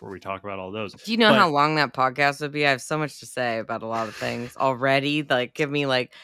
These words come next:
Speaker 2: I mean, that's, like, a, every movie nowadays. <laughs>
Speaker 1: That's true.
Speaker 2: But it'd be fun to talk about which ones we would like and which ones we hope they don't do. That would
Speaker 1: Yeah.
Speaker 2: be better.
Speaker 1: Well, before we wrap, of all the scenes that we talked about,
Speaker 2: Yeah, we didn't even pick a
Speaker 1: the,
Speaker 2: favorite.
Speaker 1: the intro interview,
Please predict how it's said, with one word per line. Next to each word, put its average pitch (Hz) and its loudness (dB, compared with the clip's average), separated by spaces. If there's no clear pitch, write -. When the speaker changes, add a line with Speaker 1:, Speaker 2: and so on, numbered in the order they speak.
Speaker 2:
I 202 0
mean, 220 6
that's, 247 -2
like, 254 -4
a, 180 -2
every 190 2
movie 233 -2
nowadays. 143 -4
<laughs> - -20
Speaker 1:
That's 92 -12
true. 92 -8
Speaker 2:
But 208 4
it'd 208 4
be 208 0
fun 233 6
to 240 4
talk 190 6
about 170 6
which 175 -2
ones 165 0
we 160 -2
would 147 -4
like 135 2
and 139 -6
which 139 -6
ones 135 -4
we 131 -4
hope 127 -4
they 123 -6
don't 113 -6
do. - -8
That 135 0
would 127 -4
Speaker 1:
Yeah. 90 -14
Speaker 2:
be 110 -12
better. - -14
Speaker 1:
Well, 131 0
before 139 0
we 135 0
wrap, 104 -2
of 120 -2
all 127 2
the 120 -4
scenes 120 -4
that 110 -10
we 98 -8
talked 107 -6
about, 85 -10
Speaker 2:
Yeah, 147 -6
we 135 -4
didn't 131 -6
even 127 -8
pick 120 -12
a - -8
Speaker 1:
the, 101 -4
Speaker 2:
favorite. 117 -6
Speaker 1:
the 110 0
intro 127 0
interview, 123 -2